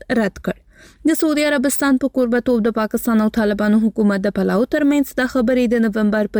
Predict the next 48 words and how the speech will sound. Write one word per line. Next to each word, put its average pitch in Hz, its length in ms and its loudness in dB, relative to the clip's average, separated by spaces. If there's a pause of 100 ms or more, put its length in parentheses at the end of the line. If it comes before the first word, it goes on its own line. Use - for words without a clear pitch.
دېرشمه 285 420 0
شوې 311 240 2
وې 349 100 2 (420)
او 381 60 2 (100)
هغه 339 260 0
مهال 294 340 0
د 254 140 0
طالبانو 226 520 2
د 208 100 2
حکومت 208 340 0
د 190 100 0
بهرنیو 185 480 0
چارو 190 240 0
وزارت 196 420 -2
یوې 311 240 2
ډیپلوماټیکې 277 640 0
سرچینې 262 420 0 (280)
ازادي 311 360 0
راډیو 294 280 0 (100)
ته 254 140 0
د 254 140 4
نوم 220 220 2
نه 220 100 0
ښودلو 190 340 0 (100)
په 202 120 -4
شرط 320 300 -2
دا 240 120 0
خبره 226 280 0
تایید 233 280 0
کړې 208 360 -2
وه. 190 100 -6 (460)
خو 330 200 0
د 330 120 -2
پاکستان 320 480 0
د 269 80 2
بهرنیو 285 360 2 (100)
چارو 262 220 2
وزارت 233 400 0
ویان 220 300 0
طاهر 202 300 2
اندرابي 190 380 0
په 302 120 -2
دې 277 120 0 (100)
اړه 254 200 2
بې 240 80 2 (100)
خبري 240 260 0
ښودلې 180 420 -4
وه. 196 100 -8